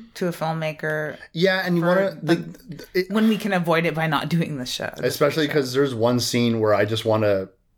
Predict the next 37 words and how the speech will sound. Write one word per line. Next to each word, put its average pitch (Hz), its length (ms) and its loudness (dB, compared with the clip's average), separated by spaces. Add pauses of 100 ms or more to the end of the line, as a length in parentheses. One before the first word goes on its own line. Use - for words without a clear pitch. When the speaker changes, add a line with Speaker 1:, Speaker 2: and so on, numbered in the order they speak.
Speaker 2:
really 117 1000 0
lay 113 360 4
into 110 320 0
him 107 160 -2
about 104 560 2
speaking 117 460 0
through 110 140 0
your 104 120 0
characters, 101 880 0 (220)
and 123 100 0
it 120 40 2
makes 117 200 2
no 113 160 2
fucking 107 400 -2
sense, 101 380 0
and 107 100 0
it's 107 160 -4
awful. 101 640 0 (300)
It's - 120 -20
awful 120 400 2
writing. 101 560 0 (420)
Speaker 1:
Yeah. 165 260 -4 (120)
Speaker 2:
And 123 220 2
you're 113 260 0 (580)
bringing 135 360 2
your 120 100 2
film 120 300 2
to 117 80 2
a 110 40 2
screeching 120 520 0
halt 110 500 0 (320)
to - 80 -8
make 131 160 2
some 127 240 0
kind 135 240 0
of 113 140 0
fucking 113 600 0